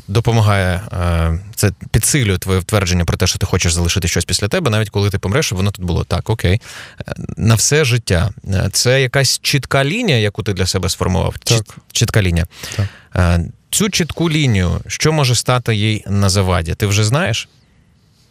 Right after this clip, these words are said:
Speaker 2: Все, що завгодно.
Speaker 1: Все, що завгодно. Е, я хотів дуже, як ти риск-менеджмент тут робиш? Ти ж хочеш там опинитися?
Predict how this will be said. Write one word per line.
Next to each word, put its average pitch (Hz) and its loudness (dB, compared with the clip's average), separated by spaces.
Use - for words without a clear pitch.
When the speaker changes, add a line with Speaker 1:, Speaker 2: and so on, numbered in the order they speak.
Speaker 2:
Все, - -4
що 104 0
завгодно. 73 -2
Speaker 1:
Все, 110 2
що 127 2
завгодно. 82 2
Е, 85 2
я 101 2
хотів 101 0
дуже, 107 2
як 123 2
ти 123 0
риск-менеджмент 90 0
тут - 0
робиш? - -2
Ти 139 2
ж - 0
хочеш 185 0
там 101 2
опинитися? 90 -2